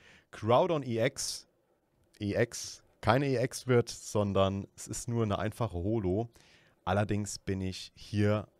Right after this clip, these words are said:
auf eine Illustration Rare gespannt, was ich doch hoffe, was er bekommen wird. Ist schon sehr, sehr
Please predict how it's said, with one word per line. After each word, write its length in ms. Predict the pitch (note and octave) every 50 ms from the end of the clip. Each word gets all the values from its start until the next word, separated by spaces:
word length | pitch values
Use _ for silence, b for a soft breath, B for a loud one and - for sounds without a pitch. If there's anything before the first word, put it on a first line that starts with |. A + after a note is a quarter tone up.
| _ _
auf 480 | - F2 F2+ F#2 F#2 - - - - - _ -
eine 260 | F2 F2+ F#2 F#2 F2+
Illustration 720 | - G2+ F#2 F#2 E2+ - - - A2 B2 C#3 - A2 G2
Rare 140 | F#2+ F#2+ F#2
gespannt, 360 | F2+ F#2+ - - G2+ G2 F#2+
was 140 | G2 G2 F#2
ich 220 | G#2 F#2 - - - - _ _ -
doch 260 | - G2+ G2 - - _ - -
hoffe, 260 | A#2 G#2+ - B2 G#2+
was 140 | G#2 G2 G2
er 60 | G2+
bekommen 420 | F2+ - - - G#2+ G#2 G#2 G2+
wird. 240 | G2 G2+ G2+ - - b b b b b b b b b b b b b b -
Ist 160 | A2 G#2 -
schon 280 | - - G#2 G2 G2 -
sehr, 300 | - - - - F#2+ F#2+
sehr 160 | F2+ F#2+ F2+